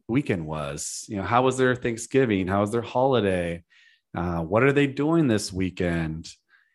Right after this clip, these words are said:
You know, uh, what's their favorite, uh, musician? Or, you know, what's the, um,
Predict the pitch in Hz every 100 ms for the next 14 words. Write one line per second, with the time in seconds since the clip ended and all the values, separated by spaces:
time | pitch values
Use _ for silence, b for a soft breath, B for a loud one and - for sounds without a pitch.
0 | b - 98 95 98 101 98 98 98 95
1 | 98 107 110 - 120 - 127 120 123 120
2 | - 120 113 113 117 110 127 139 - 110
3 | 98 92 87 87 90 87 98 92 90 104
4 | 107 - 120 113 107 104 101 104